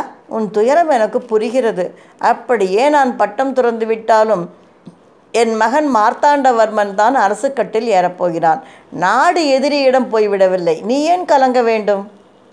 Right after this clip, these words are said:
பாஸ்கரன் பதில் சொல்லவில்லை. தலை குனிந்தபடியே நின்றான். கூட்டம் அழுது கொண்டே கலைந்தது.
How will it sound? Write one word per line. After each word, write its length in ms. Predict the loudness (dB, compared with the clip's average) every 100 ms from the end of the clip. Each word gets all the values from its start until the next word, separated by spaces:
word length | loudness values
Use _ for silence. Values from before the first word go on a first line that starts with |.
| _ -6
பாஸ்கரன் 600 | -2 -2 -2 -2 -2 -2
பதில் 220 | -2 -2
சொல்லவில்லை. 800 | -2 -2 -2 -2 0 -2 -4 -16 -12
தலை 300 | -4 0 0
குனிந்தபடியே 720 | -2 -4 0 0 0 -2 -2 -2
நின்றான். 520 | -2 -2 0 -2 -4 -20 -12
கூட்டம் 460 | -4 -2 0 0 0
அழுது 320 | 0 0 0
கொண்டே 360 | 0 -2 -2
கலைந்தது. 640 | 0 0 -2 -2 -2 -2